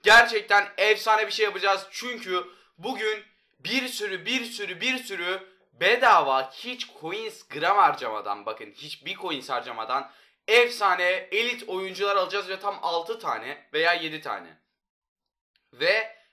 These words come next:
gayet güzel olacak. Hani coins harcamadan derken oyuncu da vermeyeceğiz. Hiçbir şey vermeyeceğiz ya. Sadece etkinliklerden kastığım şeyleri vereceğiz ve bazı oyunculara hiçbir şey vermeyeceğiz.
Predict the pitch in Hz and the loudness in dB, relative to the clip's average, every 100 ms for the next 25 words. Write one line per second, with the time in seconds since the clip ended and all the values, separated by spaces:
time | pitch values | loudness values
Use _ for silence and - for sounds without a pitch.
0 | - 165 202 202 202 151 160 196 175 185 | 0 6 6 6 -2 -6 0 2 2 -2
1 | 180 196 - 180 220 220 214 226 226 208 | -2 -4 -2 -6 -2 0 2 2 -2 0
2 | 190 233 226 156 135 175 190 233 233 160 | 4 2 2 -6 -6 -8 -8 -2 0 2
3 | 113 107 98 90 _ _ _ - 254 254 | 0 -6 -18 -20 _ _ _ -12 -10 -10
4 | - 233 226 170 156 117 101 98 95 131 | -10 -4 0 2 0 -2 -10 -14 -8 -6
5 | 156 - _ _ _ - 233 247 233 240 | -6 -10 _ _ _ -4 2 2 2 -4
6 | 240 240 233 208 226 226 208 208 - 240 | -6 -8 -2 -2 -2 -2 -2 -4 -6 -10
7 | 220 202 190 226 226 143 117 104 135 196 | -6 -4 -2 0 0 -4 -8 -10 -4 -4
8 | 240 - _ _ 160 202 233 233 233 247 | -6 -12 _ _ 4 4 4 -4 -4 -4
9 | 247 247 - - 208 156 120 107 95 92 | -4 -10 -8 -4 -2 -2 -4 -8 -16 -18